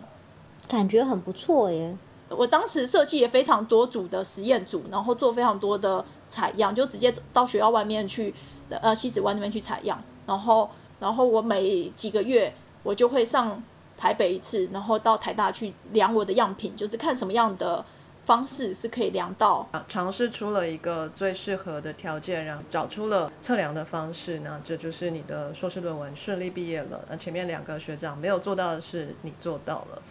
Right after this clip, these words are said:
Speaker 3: 这边你有稍微延长你的硕士学程时间吗？还是你就准时两年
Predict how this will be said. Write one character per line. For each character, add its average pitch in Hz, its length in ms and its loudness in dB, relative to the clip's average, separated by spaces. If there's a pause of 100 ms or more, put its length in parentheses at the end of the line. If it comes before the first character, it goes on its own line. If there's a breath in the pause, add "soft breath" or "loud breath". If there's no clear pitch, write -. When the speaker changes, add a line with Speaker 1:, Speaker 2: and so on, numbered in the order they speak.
(180 loud breath)
Speaker 3:
这 277 120 -4
边 262 240 2
你 208 140 0
有 196 320 0
稍 220 160 -2
微 202 160 0
延 170 180 -4
长 165 240 -6
你 165 120 -8
的 156 180 -8
硕 165 220 -6
士 175 280 -8
学 160 240 -10
程 147 240 -12
时 147 200 -12
间 151 240 -10
吗？ 151 200 -10
还 165 120 -10
是 196 140 -6
你 175 100 -6
就 180 180 -6
准 180 180 -6
时 156 160 -10
两 156 220 -8
年 147 140 -12